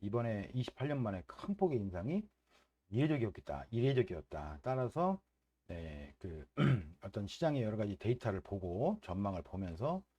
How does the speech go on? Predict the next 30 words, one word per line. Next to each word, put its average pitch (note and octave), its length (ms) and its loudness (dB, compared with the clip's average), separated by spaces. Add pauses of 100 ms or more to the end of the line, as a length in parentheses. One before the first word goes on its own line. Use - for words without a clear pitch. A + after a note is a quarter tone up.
(180)
다음 F#2+ 300 0
회의에서 E2+ 240 -2
결정하겠다. F#2 480 -4
이런 F3 240 10
부분 D3+ 220 2
때문에, E3+ 420 4 (400)
예, E2+ 80 -6
그나마, C3+ 560 6 (360)
예, D2 260 -6
살짝 B2 300 -4
시장이 A#2 320 -4
안도하는 G#2 640 0
형태의 E2 520 -6
흐름을 A#2 400 -2
보이고 G#2 240 -2
있어요. G#2+ 460 0 (920)
이 D3+ 140 0
기술적 A3+ 400 4
분석을 F#3+ 340 8
좀 C#3 140 4
들어가 C#3+ 220 2
보면, C3 220 6
아, B2+ 60 4
일단 C#3+ 180 4
금리 G3+ 220 8
먼저 A3+ 180 8
보시면요. C3+ 640 2 (540)
예, G#2+ 60 -4
금리는 G3+ 380 10
이제 D3+ 280 6